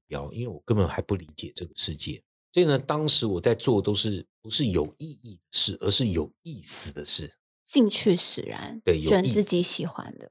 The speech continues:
Speaker 1: 对，就当时我觉得很有意思的事情。比方说后来转念法律，然后，但是我还是对电脑觉得有意思啊，我就觉得高科技法律才是有意思的事情。但是高科技法律会到什么程度，我不知道，包含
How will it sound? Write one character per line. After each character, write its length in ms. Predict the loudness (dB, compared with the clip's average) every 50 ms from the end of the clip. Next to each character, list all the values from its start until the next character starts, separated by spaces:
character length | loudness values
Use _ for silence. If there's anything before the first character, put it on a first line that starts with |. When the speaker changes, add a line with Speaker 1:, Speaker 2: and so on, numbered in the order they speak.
| _ _ _
Speaker 1:
对， 160 | -2 -2 0
就 160 | 2 0 0
当 260 | 2 2 -2 -2 -2 -2
时 140 | 0 0
我 120 | 0 -2 -2
觉 140 | -2 -4 -4
得 160 | -4 -4 -6 -8
很 180 | -8 -6 0 2
有 120 | 2 2
意 140 | 2 0 -2
思 180 | -2 -2 -4
的 100 | -4 0
事 160 | 0 0 2 2
情。 200 | -2 -4 -6 -8 _ _ _ _
比 80 | _ -8
方 100 | -6 -6
说 220 | 0 2 4 4
后 120 | 6 6 4
来 200 | 4 4 2 0
转 220 | -2 -4 -6 -6 -4
念 140 | -4 -6 -6
法 200 | -8 -10 -12 -10
律， 300 | -8 -8 -8 -10 -12 -18 -20 _ _
然 100 | -10 -4
后， 280 | 0 0 2 0 0 -4 _ _ _
但 120 | -4 0
是 100 | 4 4
我 80 | 4 4
还 180 | 4 4 2
是 180 | 2 4 2 2
对 140 | 2 2 2
电 200 | 2 4 2 0
脑 120 | 0 -2 -4
觉 140 | -4 -4
得 280 | -2 0 0 0 0 -2 -4 _
有 180 | -12 -14 -14 -12
意 160 | -14 -14 -14
思 180 | -16 -18 -20 _ _
啊， 120 | _ -12 -8
我 80 | -6
就 100 | -2 -2
觉 160 | 0 2 2 2
得 60 | 2
高 180 | 4 2 2
科 140 | 4 4 2
技 160 | 2 2 0
法 180 | 0 -2 -4 -4
律 160 | -2 -4 -4
才 180 | -2 -4 -2 0
是 160 | 0 0 0
有 180 | 0 -2 -4 -4
意 140 | -6 -6
思 160 | -6 -10 -16 -20
的 40 | _ _
事 180 | -4 -4 -2 -2
情。 220 | -2 -4 -4 -2 0
但 120 | 0 0
是 80 | 0 0
高 180 | 2 2 2
科 120 | 4 2 0
技 180 | 0 0 -2
法 160 | -4 -6 -8 -8
律 140 | -6 -6
会 120 | -4 -4 -2
到 140 | -2 -2 -2
什 160 | -2 -4 -6
么 80 | -8
程 180 | -10 -12 -10 -10
度， 100 | -10 -10
我 60 | -12 -10
不 100 | _ -4
知 160 | -2 -2 -2 0
道， 220 | 0 -2 -2 -2 0
包 140 | 2 2 2
含 360 | 2 0 -4 -6 -6 -8